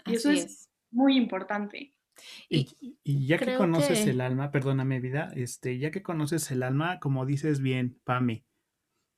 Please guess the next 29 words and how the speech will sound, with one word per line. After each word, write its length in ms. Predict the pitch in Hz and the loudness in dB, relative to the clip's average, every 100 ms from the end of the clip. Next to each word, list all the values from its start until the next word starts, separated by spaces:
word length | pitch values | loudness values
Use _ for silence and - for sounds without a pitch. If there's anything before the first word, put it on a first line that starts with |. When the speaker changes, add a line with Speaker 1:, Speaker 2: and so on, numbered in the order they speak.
| _ _ | _ _
Speaker 3:
pregúntale 640 | 151 143 143 160 175 175 156 | 4 4 6 2 2 2 2
a 60 | |
Dios, 480 | 123 139 135 - - _ _ _ _ _ _ _ _ _ - | 2 2 2 -2 -10 _ _ _ _ _ _ _ _ _ 4
"¿Yo 180 | 160 | 4
soy 220 | 185 202 202 | 6 4 6
para 580 | 208 196 151 120 - _ _ _ _ _ | 4 6 6 4 -2 _ _ _ _ _
ella? 500 | 139 143 135 131 - _ _ _ _ - | 2 6 4 2 -6 _ _ _ _ 0
¿Ella 380 | 175 185 160 135 | 2 6 6 6
Speaker 2:
Ajá. 20 | |
Speaker 3:
es 180 | 131 - | 2 2
para 280 | 156 135 | 4 6
mí?". 320 | 117 120 196 - _ _ _ _ _ _ _ _ _ _ _ _ _ _ _ _ _ _ _ _ | 4 0 -2 -8 _ _ _ _ _ _ _ _ _ _ _ _ _ _ _ _ _ _ _ _
Speaker 1:
Claro. 380 | - 233 208 196 - _ _ | 4 6 6 2 -12 _ _
Speaker 3:
Dios 200 | 180 190 202 | 4 6 6
te 100 | 208 | 6
contesta, 460 | 147 139 156 - 151 | 6 4 2 2 4
a 80 | 139 | 6
mí 120 | 147 | 6
me 100 | 139 | 4
contestó 580 | 123 113 - 139 170 202 - | 0 -6 -2 0 0 -2 0
esa 240 | 139 156 | 0 2
Speaker 2:
<laughs> 20 | |
Speaker 3:
pregunta, 440 | 143 127 143 147 147 | 2 4 6 6 4
esa 180 | 143 165 | 4 4
misma 340 | 190 208 220 | 4 4 4
pregunta 420 | 185 156 156 165 | 4 2 2 2
yo 140 | 147 147 | 4 4
la 160 | 143 | 4
hice 580 | 135 139 - 180 208 202 | 2 0 2 2 2 0